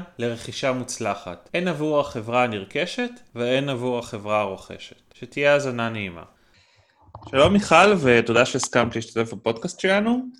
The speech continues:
את, אה, המנכ"לית של הרמן ישראל, אה, בעצם המרכז הישראלי של חברת האלקטרוניקה האמריקאית,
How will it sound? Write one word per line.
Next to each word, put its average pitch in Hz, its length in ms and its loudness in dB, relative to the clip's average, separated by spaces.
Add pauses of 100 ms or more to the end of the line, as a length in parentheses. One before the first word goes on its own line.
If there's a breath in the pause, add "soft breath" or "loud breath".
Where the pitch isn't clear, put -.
(160)
את, 139 300 -4
אה, 113 260 6
המנכ"לית 123 800 2
של 95 480 -4 (340)
הרמן 127 440 2
ישראל, 110 640 2 (640 soft breath)
אה, 101 200 -2
בעצם 104 360 -2
המרכז 101 540 4
הישראלי 104 540 2
של 92 320 -4 (520)
חברת 104 400 0 (800)
האלקטרוניקה 117 760 2
האמריקאית, 104 920 2